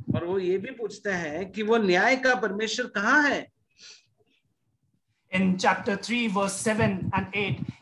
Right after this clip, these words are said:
Speaker 2: he says, uh, eight, he says, "In what way shall we return?" They ask the question. Verse seven.
Speaker 1: और तीस-, तीसरे अध्याय के सातवें और आठवें वचन में ये लोग पूछ रहे हैं कि हम किस तरह से लौट आए?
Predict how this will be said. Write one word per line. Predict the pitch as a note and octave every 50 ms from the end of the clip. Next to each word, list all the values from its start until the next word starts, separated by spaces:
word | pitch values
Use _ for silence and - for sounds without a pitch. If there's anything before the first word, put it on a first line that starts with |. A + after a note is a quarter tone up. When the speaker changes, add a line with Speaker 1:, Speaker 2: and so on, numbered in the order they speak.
| _ -
Speaker 2:
he | F3+
says, | F3+ - G3+ G3 G3 F#3+ - - -
uh, | G#3 G3 F#3 F3+ F3 E3+ E3+ - - _ - -
eight, | G3 G3+ F#3+ F#3+
he | G3
says, | F#3 G#3 G3 F#3+ F#3 - - - - -
"In | G3 G3 F#3
what | G3+ A#3+ C#4
way | - A#3+ B3+ C4+ C4+ - -
shall | A#3+ G3 G3 G3
we | F#3 G#3 G#3 G3+ G3+ F#3+
return?" | - A3+ B3+ C4+ A#3 -
They | - - - E3+ D#3+
ask | D3+ D3+ D3+
the | - D3+
question. | - G#3 A3 A3 - - F3 B2+ A2+ - _ _ _ _ _ _ _ _ _ -
Verse | C3 D3 D#3 D#3
seven. | - - E3 D#3
Speaker 1:
और | D#3 E3 D#3+ D#3
तीस-, | - _ - F4+ F3+ - - _ _ _ - - - - - - - - - - - - - -
तीसरे | F#3+ F#3 - G3+ A3 A3
अध्याय | G#3 F#3+ - F3+ F3+ F3 F#3+ G3+
के | G3+ G3+ G#3
सातवें | G3+ - F#3+ F3 F#3 F#3 F#3 G3+ G#3+
और | G#3 G3
आठवें | F3+ F#3+ F#3 F#3 G#3+ G#3+
वचन | G3+ F#3 F#3 F#3+ G#3 G3+
में | G#3 F#3+ F3+ F#3
ये | G3+ G3+ F#3+ F#3+
लोग | F#3 F#3+ G#3 A3+ A3 -
पूछ | - A3 A#3+ A3+ - A3
रहे | A3+ G#3+ G#3
हैं | F#3+ F#3 F3 F3 G3 G3+ - _ - - _ _ -
कि | B3+
हम | A3 F#3 G#3+ A#3+ C4 C4 - - - -
किस | C#4 C#4 C#4 - -
तरह | B3+ B3 A#3 G#3 F#3+ G#3 A#3 C4
से | B3 - C4+ B3+
लौट | A#3+ A3 G#3 A3+ A#3+ A3+
आए? | A#3+ A3+ G#3 F3+ C#3 -